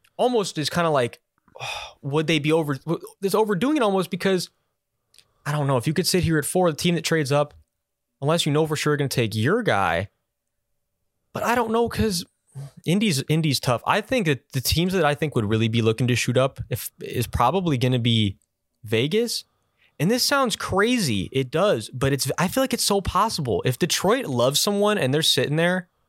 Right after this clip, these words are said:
and they're, and they're thinking, like, you know, I, I'm, this, this could be, it, especially if their guy falls from the number one overall to number two.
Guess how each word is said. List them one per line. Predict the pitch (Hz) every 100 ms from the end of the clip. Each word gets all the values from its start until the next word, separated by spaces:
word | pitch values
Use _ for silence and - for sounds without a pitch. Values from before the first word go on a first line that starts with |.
| _ -
and | 143
they're, | 165
and | 147
they're | 160
thinking, | 170 175 185 175
like, | 147 131
you | 143
know, | 120 120 - _ _ -
I, | - - - -
I'm, | 131 -
this, | 127 135 131
this | 131 -
could | 143
be, | 135 127 - - 135
it, | 131 - -
especially | 180 220 214 202
if | 131
their | 135 151
guy | 123 127
falls | - 110 117 131
from | - - 117 123
the | 131
number | 131 139
one | 143 143
overall | 147 160 156
to | 151 131
number | 135 147
two. | 165 170